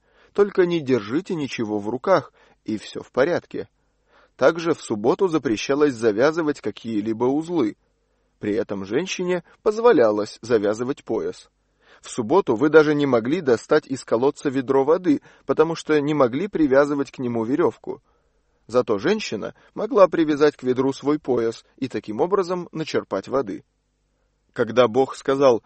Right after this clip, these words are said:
«Не носите никакой ноши в день субботний», ему вряд ли приходила в голову вся эта ерунда. Но если позволить законникам из людей за что-либо ухватиться,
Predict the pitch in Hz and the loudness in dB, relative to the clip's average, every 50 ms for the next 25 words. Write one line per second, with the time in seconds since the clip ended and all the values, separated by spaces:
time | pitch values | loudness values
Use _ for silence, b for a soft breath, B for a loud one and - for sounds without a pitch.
0 | _ _ _ - 127 143 147 143 135 120 - - - 170 190 143 - 123 113 104 | _ _ _ -4 -2 0 0 0 -2 -4 -6 -8 -10 -8 -10 -8 -8 -8 -6 -6
1 | 110 110 - 107 - - 151 143 120 113 131 151 151 - - 107 98 98 101 123 | -6 -4 -4 -2 0 0 0 0 2 2 0 0 0 -2 -4 -8 -8 -6 -4 -2
2 | 131 117 104 - - 101 101 113 147 175 175 175 165 160 156 151 b b b b | -2 -2 -4 -8 -10 -8 -2 0 0 0 0 -2 -4 -6 -6 -6 b b b b
3 | 120 120 143 147 147 147 135 117 139 165 196 - 196 180 175 - 170 170 - 151 | -4 0 0 0 2 0 -2 -2 -2 -4 -4 -4 -4 -6 -6 -6 -6 -2 0 0
4 | 139 156 175 175 156 131 113 123 156 180 180 175 165 156 160 156 - - - 143 | 0 0 2 2 2 2 2 2 2 2 2 2 0 -2 -4 -6 -6 -4 -2 -2
5 | 131 127 127 127 131 127 127 139 143 147 151 156 151 151 127 117 - _ b b | 0 0 -2 -2 -4 -2 -2 0 0 -2 -2 -2 0 2 2 2 0 _ b b
6 | b b b b b b b b b b 123 123 123 117 110 113 135 147 - - | b b b b b b b b b b 0 2 2 2 2 2 0 -2 -2 -2
7 | 131 - - 123 120 113 110 120 139 151 147 139 107 107 107 104 - - 135 151 | -4 0 4 2 2 2 2 0 0 0 0 -2 -4 -2 -4 -4 -2 0 0 0
8 | 156 135 123 110 - 120 113 101 - 127 117 110 110 110 104 101 98 101 127 151 | 0 -2 -6 -6 -6 -6 -6 -6 -6 -8 -8 -6 -4 -4 -4 -4 -2 -2 -2 -2
9 | 139 - - _ _ - 113 117 117 - - - 170 170 156 143 127 135 123 - | -2 -2 -6 _ _ -6 -2 -2 -2 -2 -4 -6 -4 -4 -2 -2 0 0 -2 -2
10 | 117 - - 107 104 - - 151 196 202 - - - - - | -4 -8 -6 -6 -6 -4 -6 -8 -10 -10 -10 -8 -8 -8 -8